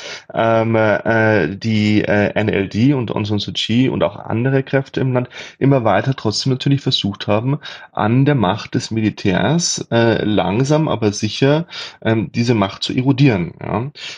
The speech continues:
ähm, und zum Beispiel mit Gesetzesentwürfen, ja, ähm, in denen, äh, äh, die Macht des Militärs immer weiter beschränkt werden sollte.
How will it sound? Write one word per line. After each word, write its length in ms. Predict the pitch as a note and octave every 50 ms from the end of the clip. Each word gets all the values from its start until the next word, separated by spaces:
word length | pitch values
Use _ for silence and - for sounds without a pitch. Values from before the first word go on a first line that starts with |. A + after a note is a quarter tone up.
| - _ -
ähm, 360 | - A2 A2 A2 A2 A2 A2+
und 440 | A2+ - - - A#2 A#2 - F2 E2+
zum 120 | - A#2+
Beispiel 340 | G#2 G2+ G2 G2+ G#2 - C3
mit 160 | B2 A#2 -
Gesetzesentwürfen, 1040 | - B2 A2+ G#2+ G2+ G2+ - A2 G#2 - G2+ G2+ G2+ - - - - - - - - -
ja, 260 | - - G#2+ C3+ D3 - - - - - - _
ähm, 320 | - A2 A2 A2 G#2+ G#2+
in 180 | C#2 G#2 A2 G#2
denen, 400 | G2+ A2 A2 A2 A2 A2 A2 G#2+
äh, 800 | G#2+ F#2+ - - G2+ G#2 G#2 G#2 G#2 G#2 - - G2+ G2+ G2+ G2+
äh, 40 |
die 100 | F2+ G#2
Macht 180 | G2 G2 G2 -
des 140 | F2+ F#2 G#2
Militärs 400 | G#2 G2+ G2 - - G2 F#2 -
immer 160 | - G2+ G2
weiter 240 | F#2 F2+ F#2+ - F#2+
beschränkt 400 | F#2 G#2 - - D#3+ D#3 C#3+ C3
werden 240 | C3+ B2 A#2+ A#2+ A2+
sollte. 520 | A#2 A2+ A2 G#2+ G#2 - G#2+ G#2 G2+ G2+